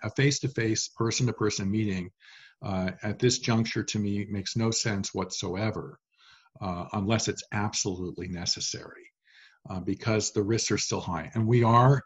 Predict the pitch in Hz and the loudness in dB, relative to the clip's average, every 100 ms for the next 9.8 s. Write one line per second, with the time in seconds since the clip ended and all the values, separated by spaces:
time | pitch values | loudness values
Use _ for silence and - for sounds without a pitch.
0 | _ - - _ 107 95 92 - 110 98 | _ -20 -20 _ -4 -4 -4 -4 0 2
1 | 98 104 101 107 104 98 - 98 92 95 | 2 4 4 4 4 0 -6 -6 -4 -6
2 | 87 - 120 113 156 180 185 _ - - | -8 2 2 4 2 0 -2 _ -20 -10
3 | - 113 113 104 110 113 110 120 110 107 | -4 2 4 4 4 4 4 4 4 4
4 | 104 - 110 107 123 139 131 98 92 92 | 2 0 2 4 4 2 -2 -2 -2 -2
5 | 95 92 92 - - 87 87 110 107 - | -2 -4 -6 -12 -8 -8 -2 0 2 0
6 | - 127 113 - 104 104 123 117 123 110 | -2 2 2 2 2 2 4 8 8 8
7 | 107 117 165 - - - - - - - | 6 6 4 2 -2 -10 -20 -8 -6 -6
8 | - 110 117 110 110 101 92 113 131 123 | 2 4 4 2 2 2 2 4 4 4
9 | 123 - 123 107 104 131 190 | 4 2 0 2 2 4 4